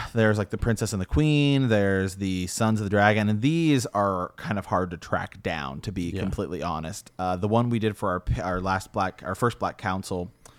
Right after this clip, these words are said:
Speaker 1: um, Sons of the
Speaker 2: Dragon.
Speaker 1: Dragon
Speaker 2: Mm-hmm.
Speaker 1: is,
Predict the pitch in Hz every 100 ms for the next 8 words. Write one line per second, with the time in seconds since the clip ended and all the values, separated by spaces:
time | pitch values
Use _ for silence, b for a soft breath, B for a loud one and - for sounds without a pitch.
0 | b b - 92 87 80 78 - 117 110
1 | 107 90 98 98 120 127 123 101 92 107
2 | 110 107 104 101 101 98 - -